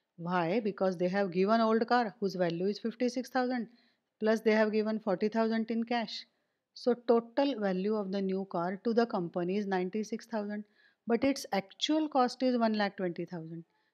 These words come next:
Therefore, the profit on exchange of car is one lakh twenty thousand minus ninety-six thousand, which is equal to twenty-four thousand,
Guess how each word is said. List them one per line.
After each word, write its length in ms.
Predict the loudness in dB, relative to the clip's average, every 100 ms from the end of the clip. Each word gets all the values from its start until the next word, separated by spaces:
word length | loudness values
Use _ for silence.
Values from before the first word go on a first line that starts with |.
| _
Therefore, 500 | 0 0 0 -2 -2 -2
the 120 | -2
profit 500 | 0 0 0 -2 2
on 140 | 0
exchange 480 | 0 -4 -6 -4 0
of 220 | -2 -2
car 200 | -4 -6 -6
is 400 | -4 0 0 -2 -16 _ _ _ _
one 160 | -2 0
lakh 260 | 2 0 0
twenty 320 | -4 -2 -6
thousand 480 | -4 -4 -4 -4 -4
minus 400 | -4 -2 -2 0
ninety-six 560 | -2 -2 -4 -4 -8
thousand, 400 | -4 -4 -4 -4
which 180 | -4 -6
is 80 | -8
equal 300 | -6 -6 -4
to 120 | -6
twenty-four 640 | -6 -8 -6 -10 -4 -2 -2
thousand, 420 | -2 -4 -4